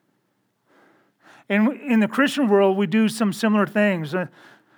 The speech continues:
there's been a time in the season where if you had tattoos and piercings, that there's no way you could be part of God's kingdom. If you smoke or drink, there's no way you could be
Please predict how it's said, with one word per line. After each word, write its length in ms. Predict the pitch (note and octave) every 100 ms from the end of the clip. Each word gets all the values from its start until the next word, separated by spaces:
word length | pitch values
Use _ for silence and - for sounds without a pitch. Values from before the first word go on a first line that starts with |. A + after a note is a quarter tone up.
| _ _ _ _
there's 160 | F3 A3+
been 160 | A3+
a 60 | G#3
time 420 | G#3 G#3+ G#3+ G#3+
in 60 | F#3
the 80 | F#3
season 500 | - A3 G3 F#3+ E3+
where 300 | F#3 F3+ E3
if 140 | -
you 100 | G3+
had 200 | F#3 F3+
tattoos 540 | - G3 F#3+ G3+ G3
and 240 | F3+ D#3+ C#3+
piercings, 540 | G#3 G3+ F#3 D#3+ D3
that 140 | E3 D#3 - _ -
there's 220 | E3 E3+
no 120 | F#3
way 220 | F3 F3+ F3
you 60 |
could 80 | -
be 100 | E3
part 240 | - F3 D#3+
of 80 |
God's 240 | C#3 D3 -
kingdom. 460 | E3 C#3+ B2 A2 _ _ _ _ _ - - _ _ -
If 200 | F#3+ F#3+
you 140 | G#3
smoke 500 | G3 - A3 G#3 D#3
or 80 | F3+
drink, 480 | D3+ F#3+ G3 C#3+ - - - - - _ _ _ _ _ _ _ _ _ _ _ _ _ _ _ -
there's 140 | F3+
no 140 | G3+ G3
way 580 | F3+ G3+ G3+ D#3+ A#2 - - _ - - _ _ _ _ _
you 200 | F3+ G3+
could 200 | G#3 G3
be 340 | F3 F3+ E3